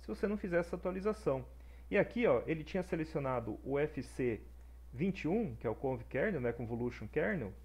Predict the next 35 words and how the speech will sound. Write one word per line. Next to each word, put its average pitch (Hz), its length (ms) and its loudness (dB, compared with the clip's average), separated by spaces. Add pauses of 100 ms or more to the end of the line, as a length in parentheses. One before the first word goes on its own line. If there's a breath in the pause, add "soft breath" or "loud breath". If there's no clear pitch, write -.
(800 soft breath)
inicialmente, 165 680 2
que - 80 0
é 120 60 6
o 113 180 2
valor 113 280 0
duzentos, 175 500 -2 (440 soft breath)
e 214 60 -2
depois, 226 400 4
quando 175 160 -2
a - 20 -2
gente 170 180 0
atualizou, 175 560 2
o - 20 -6
que - 160 -8
que 190 80 -6
ele 202 80 -2
fez? 135 320 0
Ele 151 100 -4
trocou 185 340 0
pro 175 200 0
F 190 220 0
C - 200 -2
trinta, 190 580 -2 (440)
que 190 240 -2
alterou 175 420 2
pro 151 160 -4
valor 143 400 2
quatrocentos. 160 800 -2 (520 soft breath)
E 214 60 2
aí 175 140 6
a 175 60 2
gente 180 180 -2
pode 170 200 2
mandar 147 360 4
fazer 131 480 0